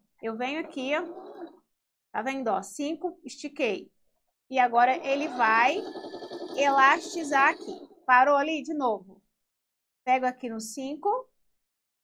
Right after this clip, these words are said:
estico. Ele daqui antes que ele recostura. Aí chegou, ó, soltei, vem aqui pro cinco,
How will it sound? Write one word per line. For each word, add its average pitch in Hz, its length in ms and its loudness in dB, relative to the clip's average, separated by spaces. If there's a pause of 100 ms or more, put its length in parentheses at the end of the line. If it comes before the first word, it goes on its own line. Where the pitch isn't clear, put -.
(200)
estico. 294 440 -6 (2750)
Ele 202 160 -10
daqui 208 260 -12
antes 233 100 -14
que - 80 -16
ele 233 140 -12
recostura. 233 720 -8 (2000)
Aí 254 140 -2
chegou, 262 340 0
ó, 214 280 6
soltei, 240 600 -4
vem 247 220 -6
aqui 240 160 -12
pro 233 160 -16
cinco, - 480 -12